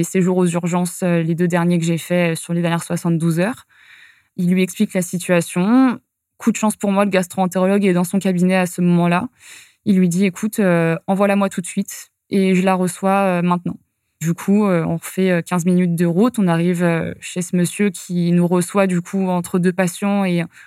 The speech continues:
en plein déconfinement, donc, euh, cabinet bondé de monde, forcément. Je passe en prioritaire, il m'ausculte.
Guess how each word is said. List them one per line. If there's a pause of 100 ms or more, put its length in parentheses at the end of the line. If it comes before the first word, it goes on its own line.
en
plein
déconfinement,
donc,
euh,
cabinet
bondé
de
monde,
forcément. (380)
Je
passe
en
prioritaire,
il
m'ausculte.